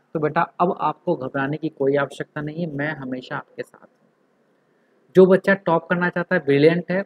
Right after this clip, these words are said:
उसके भी मैं साथ हूँ, आप मुझसे एक्स्ट्रा प्रॉब्लम ले सकते हो, अपने डाउट्स को पूछ सकते हो। इस चैनल पर हमेशा मैंने बोला कि हम आपकी मदद के लिए हैं, हम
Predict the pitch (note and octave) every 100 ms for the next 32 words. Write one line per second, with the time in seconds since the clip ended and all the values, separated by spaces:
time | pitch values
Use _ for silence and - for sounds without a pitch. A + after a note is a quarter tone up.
0 | - - - D#3 F3+ F3 F3 E3+ E3 -
1 | F3+ G3+ _ _ _ C#3 C#3+ - D3 F3
2 | - - - - E3 D#3 E3 E3+ E3 E3+
3 | - F3 D#3+ F3 - _ _ - C#3+ D3+
4 | C#3+ A#2+ - _ D#3 - D#3 - C3 _
5 | - - _ _ _ _ _ _ _ -
6 | _ _ _ _ _ _ A#3 A3+ - F#3
7 | G3 G3 G#3+ F3 E3 F3 F#3+ F3+ F3 E3
8 | E3 E3+ F#3+ D3+ F#3 - - C#3+ - F3+
9 | D3+ C3 D3 D3 - D#3 D#3 D3+ D3 -
10 | _ _ _ _ _ _ _ D3+ F#3